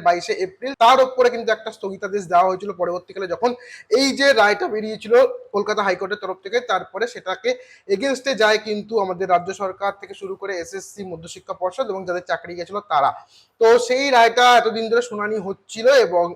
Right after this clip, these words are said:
আজকে তার, আহ, ফাইনাল রায় বেরালো এবং হাইকোর্টে যে রায় বেরিয়েছিল, মানে,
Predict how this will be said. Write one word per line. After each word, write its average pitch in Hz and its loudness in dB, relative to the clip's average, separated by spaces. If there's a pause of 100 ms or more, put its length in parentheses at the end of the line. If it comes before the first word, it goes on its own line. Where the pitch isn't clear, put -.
(160)
আজকে 170 -6 (100)
তার, 180 4 (400)
আহ, 165 0 (200)
ফাইনাল 226 4 (100)
রায় 208 2
বেরালো 214 2 (200)
এবং 202 -2 (480)
হাইকোর্টে 277 2
যে 240 4
রায় 214 2
বেরিয়েছিল, 254 -2 (120)
মানে, 208 -2